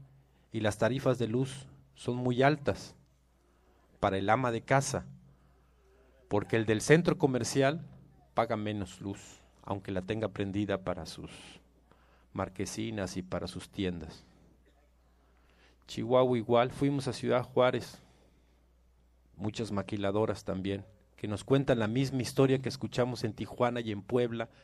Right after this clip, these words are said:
y en Quintana Roo y en Yucatán. Y ya empezamos a entender que no es cierto,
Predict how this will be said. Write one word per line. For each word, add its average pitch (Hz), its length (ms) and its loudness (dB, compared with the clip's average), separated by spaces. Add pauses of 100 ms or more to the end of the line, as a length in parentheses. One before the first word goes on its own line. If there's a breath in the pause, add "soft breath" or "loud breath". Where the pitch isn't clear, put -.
(140 soft breath)
y 113 80 -4
en 107 80 -2
Quintana 104 520 -2
Roo 110 180 2
y 117 100 -2
en 107 100 -4
Yucatán. 101 520 -2 (1600 soft breath)
Y 110 80 -4
ya 113 80 4
empezamos 135 480 2
a 135 40 0
entender 117 420 -2
que 123 120 -4
no 123 120 -2
es 127 80 -2
cierto, 139 500 -2